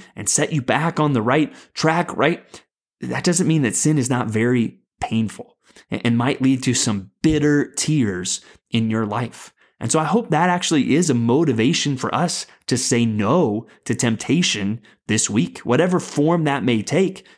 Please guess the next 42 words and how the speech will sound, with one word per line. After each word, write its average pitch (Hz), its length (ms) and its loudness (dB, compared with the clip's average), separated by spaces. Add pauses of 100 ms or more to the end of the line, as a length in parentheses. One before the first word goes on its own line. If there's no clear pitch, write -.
just - 160 -4
realizing, 165 460 2
no, 160 160 2
when 123 180 0
I 190 240 0
say 165 220 0
yes 131 420 2
to 147 100 -2
temptation, 131 720 -2 (540)
w-, 110 300 -4
what 127 180 0
I'm 123 400 0
probably 151 440 2
leading 135 540 2
towards 98 500 0
is - 180 -4
some 156 260 0
kind 135 260 0
of 98 200 -4
bitter 139 320 2
tears 110 500 0
and 104 240 -6
bitter 147 240 2
fruit - 520 0 (340)
in 123 160 2
my 101 340 -4
own 117 540 0 (240)
life. 110 480 -6
And 113 100 0
whatever 165 340 2
the 135 80 0
pleasure 151 480 0
of 131 120 0
that 131 200 0
sin 160 320 2
might 139 320 2
be, 190 420 2 (260)
it 117 100 2
is 98 140 0
not 123 580 0 (340)
worth 107 320 -2
it. - 180 -16